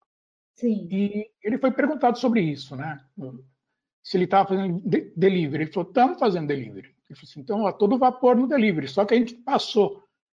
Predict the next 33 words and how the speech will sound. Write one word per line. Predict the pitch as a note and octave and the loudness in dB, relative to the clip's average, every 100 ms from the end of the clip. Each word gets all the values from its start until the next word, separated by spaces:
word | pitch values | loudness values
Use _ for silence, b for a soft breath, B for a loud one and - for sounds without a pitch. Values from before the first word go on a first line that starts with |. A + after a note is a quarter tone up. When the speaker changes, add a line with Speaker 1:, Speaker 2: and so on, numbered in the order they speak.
| _ | _
Speaker 2:
de | G3+ | -8
um | |
faturamento | F#3 G3 A#3 G#3+ A3 A#3+ | -2 0 2 2 4 2
mensal | A3+ A3+ - G3 F#3 | 2 2 2 2 2
de | F3 | 2
nove | F#3 A#3+ A#3 | 4 6 6
milhões | A3 F#3 G#3+ A#3 | 4 4 4 2
pra | - | 0
seiscentos | - A#3+ - B3 A#3+ F3+ | 0 -2 0 0 0 0
mil." | E3+ G3+ G3 - _ _ _ _ _ _ _ _ _ _ | 2 0 0 -8 _ _ _ _ _ _ _ _ _ _
Speaker 1:
Nossa. | - G3+ G3 F#3+ F#3 _ _ _ _ _ _ _ _ _ _ _ - | -6 -4 -6 -8 -16 _ _ _ _ _ _ _ _ _ _ _ -4
Speaker 2:
Então, | A3 - F#4+ | 0 2 2
como | F4+ | 2
é | F#4+ | 0
que | |
você | D#4+ | 4
vai | D4+ | 4
segurar | C#4 C4 A#3 G#3+ | 4 4 6 6
um | |
faturamento, | G3+ G3+ G#3+ F#3 F#3 F3 E3 | 4 2 4 2 0 -6 -6
uma | F3+ | -6
despesa | E3+ - A#3 G#3 F#3 | -6 0 4 4 2
de | F#3 | 0
nove | F#3 F3 E3 | 0 0 -2
milhões, | D#3+ F#3+ A#3 D#3 C3 | -4 -2 -2 -4 -10
fren-, | - - A#3+ A3+ | -8 2 2 2
é, | E3+ D#3 - | 0 -4 -6
é, | E3+ D#3 D#3 _ _ | -8 -8 -12 _ _
frente | G3+ A3 - | -2 0 0
a | F3+ | 2
nove | E3 D#3 | 2 2
milhões, | E3+ E3 G3 C4 A3 D#3 | -2 -2 2 2 2 0
né? | A3+ G3 C3+ | 0 -2 -4